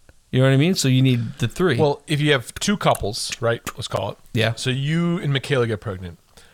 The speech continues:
Speaker 2: and me and the scientist get pregnant. So I have a boy, you have a girl. They're not related, so they can do their thing, right?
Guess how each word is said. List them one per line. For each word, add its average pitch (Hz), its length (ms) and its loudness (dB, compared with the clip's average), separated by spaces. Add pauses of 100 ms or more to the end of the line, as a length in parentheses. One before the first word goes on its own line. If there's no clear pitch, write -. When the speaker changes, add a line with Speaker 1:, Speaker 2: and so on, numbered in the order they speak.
(160)
Speaker 2:
and 107 140 -6
me 123 160 0
and 120 100 -2
the 107 80 -2
scientist 107 460 -4
get 98 140 -8
pregnant. 78 340 -10 (420)
So - 160 -8
I 117 160 2
have 131 120 0
a 120 100 -2
boy, 107 480 -2 (560)
you 120 180 -10
have 113 120 -2
a 101 40 -8
girl. 90 360 -10 (600)
They're 127 220 2
not 151 180 4
related, 107 440 -2 (180)
so - 200 -4
they 110 200 2
can 92 400 -4 (160)
do 104 140 -2
their 95 140 -4
thing, 80 280 -10 (360)
right? 117 260 -4